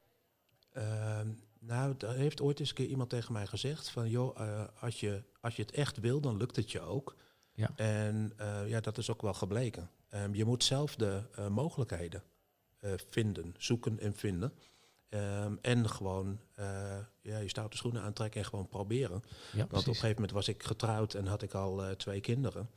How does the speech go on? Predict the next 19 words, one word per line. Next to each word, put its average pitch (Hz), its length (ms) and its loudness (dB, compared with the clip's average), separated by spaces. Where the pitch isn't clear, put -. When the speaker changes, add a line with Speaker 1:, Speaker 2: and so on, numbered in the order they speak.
Speaker 1:
Toen 107 140 0
ben 101 140 4
ik 98 100 0
toch - 220 2
weer 110 220 4
begonnen 101 360 2
opnieuw 117 320 4
met 98 240 0
een, 98 200 -2
eh, 95 180 -4
opleiding 98 580 -4
voor 98 140 -2
verpleegkundige. 131 760 -4
En, 107 520 2
eh, 101 600 -2
ja, 110 140 4
dan 107 100 2
krijg 107 220 -2
je, 101 160 2